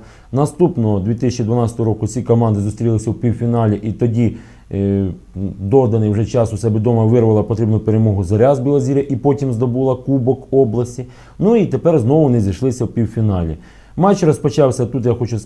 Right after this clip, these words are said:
подякувати керівництву Ф К «Уманьфермаш», яке черговий раз надає нам відео, і ви можете побачити, що там відбувалося. Так от, матч розпочався, е, не дуже добре для місцевих уболівальників і футболістів.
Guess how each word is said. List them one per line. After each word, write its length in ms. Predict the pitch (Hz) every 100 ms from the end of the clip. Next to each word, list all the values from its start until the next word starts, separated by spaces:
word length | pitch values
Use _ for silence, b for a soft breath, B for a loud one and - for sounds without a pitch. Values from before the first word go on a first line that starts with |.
| -
подякувати 560 | 113 120 101 104 110
керівництву 680 | - 110 110 107 104 98 101
Ф 120 | 110 107
К 120 | 113
«Уманьфермаш», 560 | 104 101 101 107 101
яке 180 | 104 104
черговий 320 | 95 101 107
раз 180 | 107 95
надає 220 | 101 101
нам 140 | 98 107
відео, 380 | 165 151 156 151 B B
і 80 | 117
ви 80 |
можете 300 | 131 127 123
побачити, 640 | 110 120 120 117 113 107 113 107
що 180 | - 123
там 140 | 120 113
відбувалося. 480 | 104 117 113 107
Так 100 | 104 143
от, 160 | 180
матч 240 | 147 151 139
розпочався, 640 | 113 127 107 143 131 123 110 B B B -
е, 540 | 98 101 95 92 90 87
не 120 | 135
дуже 260 | 160 143 117
добре 300 | 110 113 107
для 280 | 92 107 95
місцевих 480 | 98 98 117 104 101
уболівальників 580 | 104 107 101 98 107
і 20 | 107
футболістів. 680 | 131 151 156 107 - 85